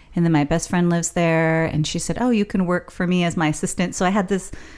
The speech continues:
"Okay, great. I have a place to plug myself into." So I moved to Seattle. And then once I moved there, I thought, "Oh, I should, um,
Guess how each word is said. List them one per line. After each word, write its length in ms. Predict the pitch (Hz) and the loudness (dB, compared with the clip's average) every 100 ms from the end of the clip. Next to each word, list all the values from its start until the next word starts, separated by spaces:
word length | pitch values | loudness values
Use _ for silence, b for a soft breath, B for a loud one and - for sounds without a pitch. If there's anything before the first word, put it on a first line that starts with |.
| B 302 | B -4
"Okay, 240 | - 165 | 0 -2
great. 460 | - 254 302 156 - | 0 0 2 2 0
I 80 | 165 | -2
have 180 | 180 | -2
a 40 | 185 | -2
place 300 | - 165 - | 0 -2 -2
to 100 | 165 | -4
plug 240 | - 165 | 0 0
myself 420 | 175 151 - 143 170 | 2 0 0 -4 -2
into." 300 | 156 - - | -4 -4 -4
So 140 | - | 0
I 60 | 156 | 2
moved 240 | 190 208 | 2 0
to 80 | 220 | -4
Seattle. 760 | - 226 202 165 165 160 165 B B B B - | -2 0 2 2 2 2 0 B B B B -4
And 200 | 170 165 | 0 2
then 360 | 175 175 170 - - - - - 190 | 2 2 0 -4 -18 -18 -14 -6 2
once 320 | 190 196 202 | 2 2 2
I 60 | |
moved 300 | 185 185 240 | 4 4 2
there, 120 | 262 208 | 2 0
I 60 | |
thought, 220 | 180 160 - | 2 -2 2
"Oh, 140 | 226 | 2
I 120 | 214 190 | 2 2
should, 240 | - 196 - - - - 170 | -2 -4 -6 -20 -20 -6 0
um, 420 | 160 156 147 | 2 2 0